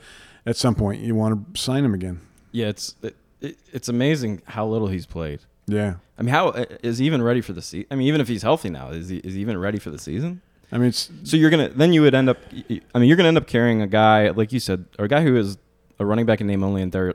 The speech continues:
Speaker 2: Darren Sproles, who also happens to be ancient
Speaker 1: Yeah.
Speaker 2: by running back t-, by running back terms. A guy in Ryan Matthews who's played sixteen games in his career twice, I think, and frankly, you know, looks to be on the downslope of his physical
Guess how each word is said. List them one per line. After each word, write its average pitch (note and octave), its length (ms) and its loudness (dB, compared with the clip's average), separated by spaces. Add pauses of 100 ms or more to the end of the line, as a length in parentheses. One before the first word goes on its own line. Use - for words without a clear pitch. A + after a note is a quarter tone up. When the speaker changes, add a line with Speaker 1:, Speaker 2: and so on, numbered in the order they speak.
(100)
Speaker 2:
Darren F#2 200 -4
Sproles, F2+ 280 -6
who D#2 80 -6
also A#2+ 340 0
happens G2 320 -2
to F#2+ 60 -10
be F2 320 -4 (880)
ancient F#2+ 340 -4 (320)
Speaker 1:
Yeah. G#2 240 -2 (180)
Speaker 2:
by G2 120 0
running F#2+ 220 -2
back F2+ 200 -8
t-, - 80 -16 (200)
by G#2+ 180 -4
running G2+ 220 -2
back F2+ 140 -4
terms. F2 300 -10 (560)
A G2 80 -2
guy A2 200 4
in A2 100 2
Ryan A#2+ 220 4
Matthews A#2 360 2
who's G2 180 -2
played G#2 240 -2
sixteen G#2 320 -6
games G2 220 -2
in F#2+ 60 -4
his F2 120 -6
career F#2+ 420 -2 (400)
twice, G#2 420 0
I F2 80 -6
think, E2 360 -8
and E2 180 -8 (360)
frankly, G2+ 500 -2 (1120)
you G2 120 -6
know, E2 320 -6
looks A2+ 200 -2
to A#2+ 80 -6
be G#2+ 80 2
on G2 100 2
the E2+ 60 -6
downslope F#2+ 520 -4
of F2+ 100 -6
his F2 140 -8
physical F#2 520 -8